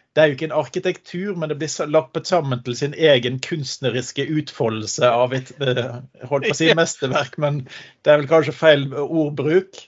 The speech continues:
Speaker 2: Ja, det er kunstner. Det, det, den, ja, den liker jeg veldig godt, og, og det, og det føles det også, også av og til. Og jeg prøver å finne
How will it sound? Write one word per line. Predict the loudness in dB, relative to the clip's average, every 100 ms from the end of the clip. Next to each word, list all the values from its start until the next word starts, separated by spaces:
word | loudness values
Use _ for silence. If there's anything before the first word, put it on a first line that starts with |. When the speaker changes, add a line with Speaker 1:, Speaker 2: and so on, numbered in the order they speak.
| -10
Speaker 2:
Ja, | -4 -4
det |
er | -2
kunstner. | -2 -2 -2 0 2 2
Det, | 0 0 0
det, | 0 -2 -4
den, | -2 -2 -2 -12 -8
ja, | -2 0 0
den | -2 -6
liker | -6 -6
jeg | -4
veldig | -2 -4 -4
godt, | -6 -6 -8 -6
og, | -4 -6 -6
og | -6 -6
det, | -2 0
og | 2
det | 2
føles | 2 2 2 0
det | 0 0
også, | 0 -6 -14 -18
også | -12 -8 -8
av | -8 -2
og |
til. | 0 0
Og | -2 -4
jeg | -6 -4 0
prøver | 4 4 2
å | 2
finne | 0 0